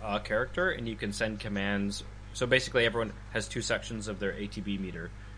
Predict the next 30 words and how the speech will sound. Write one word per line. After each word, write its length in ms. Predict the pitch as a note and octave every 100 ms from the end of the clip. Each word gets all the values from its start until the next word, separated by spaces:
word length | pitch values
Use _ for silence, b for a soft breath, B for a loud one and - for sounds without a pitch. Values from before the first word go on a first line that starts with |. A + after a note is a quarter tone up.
| B -
and 360 | A2+ G#2 G#2 G2+
when 180 | A2+ G#2+
they've 140 | G#2
got 240 | G#2 F#2+ -
at 40 |
least 240 | G2+ G2+
one 300 | - G3+ E3+ -
free, 340 | - C3+ B2 A#2
they 120 | A2
can 160 | A2+ G2+
do 160 | G#2+
a 40 | G2+
skill. 360 | - G2 E2
So 140 | - G2+
you 60 |
can 180 | G2+ F2+
quickly 300 | G#2 G#2+ G#2+
hit 140 | G#2+ G2+
one 120 | G2+
of 60 |
the 60 | F#2
trigger 260 | - G2 F2
buttons 380 | F2+ F#2 F2+ - B B
and 200 | G2+ -
tell 220 | - G#2
that 200 | G2 F#2+
guy, 240 | G2 E2+ G#2
that 240 | G#2+ G#2
character 580 | - G2 F#2+ - F#2+ F2+ - - - - -
w-, 140 | A2